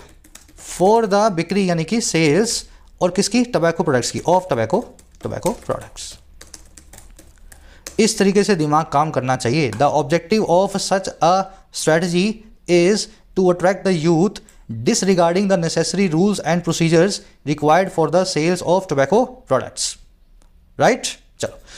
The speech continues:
तो एक तरीके से तो ये सीधे सीधे लिखा जा सकता है। अब मैं बताता हूँ एक आपको एडवांस वाला तरीका, अ,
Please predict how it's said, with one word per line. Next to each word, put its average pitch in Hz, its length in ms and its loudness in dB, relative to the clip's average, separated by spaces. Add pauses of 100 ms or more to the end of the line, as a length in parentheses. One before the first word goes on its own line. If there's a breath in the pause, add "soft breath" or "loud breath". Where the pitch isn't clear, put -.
(140 loud breath)
तो - 180 -4
एक 247 200 4
तरीके 233 240 0
से 247 100 -2
तो 254 100 2
ये 240 60 2
सीधे 196 200 2
सीधे 208 180 0
लिखा 196 260 0
जा 139 140 0
सकता - 240 -8
है। - 180 -8
अब 208 100 2
मैं 233 160 4
बताता 190 240 0
हूँ 220 80 0
एक 208 60 0
आपको 202 300 0
एडवांस 170 360 0
वाला 175 140 2
तरीका, 190 400 0 (680 loud breath)
अ, 202 300 4